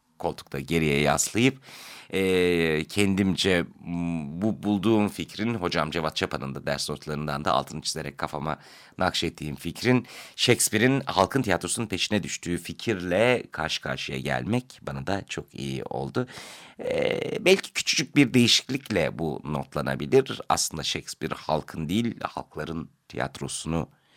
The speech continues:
yazmış ve yapmış diyebiliriz. Çünkü, e, onun tiyatrosu bir anlamda dostların, Romalıların ve vatandaşların tiyatrosu niteliğini taşıyor. E, hatta baktığımızda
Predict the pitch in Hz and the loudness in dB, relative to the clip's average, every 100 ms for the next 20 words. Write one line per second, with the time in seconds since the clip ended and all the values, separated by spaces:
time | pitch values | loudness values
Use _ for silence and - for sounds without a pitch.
0 | - - 82 73 - 82 - - 58 50 | -20 -4 0 0 -2 -6 -6 -8 -8 -6
1 | 58 - 80 - - - 69 - 110 80 | -6 -8 -6 -6 -6 -8 -8 0 2 2
2 | - - 65 82 73 - - - - - | -2 -4 -2 0 0 -2 -18 -18 -18 -12
3 | - 76 73 71 67 64 62 95 87 82 | -4 0 2 2 2 2 4 4 4 0
4 | 80 67 - 64 - 101 101 80 80 - | -2 -2 -8 -10 -6 -2 -2 -4 -6 -6
5 | - 67 65 62 57 67 76 82 78 80 | -6 -6 -4 -4 -4 0 2 2 2 0
6 | 78 - 73 65 85 82 69 67 58 73 | -2 -4 -4 0 2 2 2 -2 -2 -2
7 | 87 73 62 80 78 64 64 - 67 80 | -2 0 0 0 -2 -6 -6 -8 -8 -8
8 | 98 98 _ - 85 - - - 95 80 | -8 -10 _ -12 -10 -10 -12 -10 -8 -8
9 | _ _ - - 67 67 65 67 - - | _ _ -18 -12 -10 -8 -8 -10 -8 -6
10 | - 73 - - - - - - - - | -4 -4 -6 -12 -14 -14 -18 -20 -14 0
11 | - 123 123 117 107 107 - 107 101 82 | 8 8 10 10 10 10 8 4 4 6
12 | 117 135 135 | 10 10 10